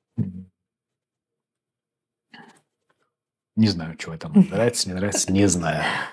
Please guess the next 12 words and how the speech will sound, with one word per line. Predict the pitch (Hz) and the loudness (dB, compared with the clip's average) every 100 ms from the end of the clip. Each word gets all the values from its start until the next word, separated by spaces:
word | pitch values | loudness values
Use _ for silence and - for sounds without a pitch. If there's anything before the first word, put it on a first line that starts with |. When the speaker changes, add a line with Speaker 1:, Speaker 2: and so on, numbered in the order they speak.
| - - - - - - _ - | -16 -20 -20 -20 -20 -20 _ 0
Speaker 2:
Здорово. | 190 214 190 180 | 4 6 6 4
Значит, | 175 220 226 | 2 4 4
зритель, | 190 247 233 202 | 4 2 2 2
э, | 196 196 190 | 4 6 6
меняется | 196 202 220 214 - 175 | 6 6 4 0 -2 4
вместе | 180 190 - 180 165 | 4 4 2 0 0
с, | - - | -2 0
э, | 175 175 165 | 4 4 4
художественным | 185 196 190 196 | 4 4 6 4
руководителем, | - 165 165 185 - 170 | 4 2 2 2 2 2
это | 165 | 4
нормально. | 180 156 160 165 170 | 2 2 2 2 0